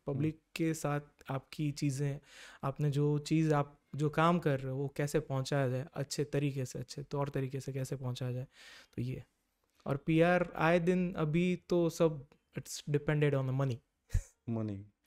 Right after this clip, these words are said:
Speaker 1: मनी।
Speaker 2: मतलब देखा है मैंने कई पीआर, मुझे अभी, अ, जब हमने बिजनेस स्टार्ट किया तभी पता चला कि पीआर एक्टिविटी actually क्या होता है,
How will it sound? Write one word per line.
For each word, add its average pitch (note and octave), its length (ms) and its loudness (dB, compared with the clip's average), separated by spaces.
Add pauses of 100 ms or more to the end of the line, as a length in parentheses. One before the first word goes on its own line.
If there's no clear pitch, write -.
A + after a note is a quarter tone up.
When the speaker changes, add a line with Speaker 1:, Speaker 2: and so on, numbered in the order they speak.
(100)
Speaker 1:
मनी। B2+ 160 -4
Speaker 2:
मतलब F#3 340 8 (240)
देखा C#3 500 2
है D#3+ 100 6
मैंने A2 260 0
कई A#2+ 240 -2
पीआर, C3+ 580 4 (240)
मुझे A#2+ 160 2
अभी, C3+ 140 4
अ, G#2 640 -4 (240)
जब A2+ 220 -4
हमने A2+ 360 -2
बिजनेस A#2 260 -4
स्टार्ट A2 240 -2
किया A2+ 260 -4
तभी A#2+ 100 -2
पता A2+ 260 0
चला A#2 180 -2
कि C3+ 100 0
पीआर A#2 360 0
एक्टिविटी A#2 460 -4 (380)
actually C#3 340 2
क्या B2 120 10
होता F2+ 260 2
है, E2 120 -6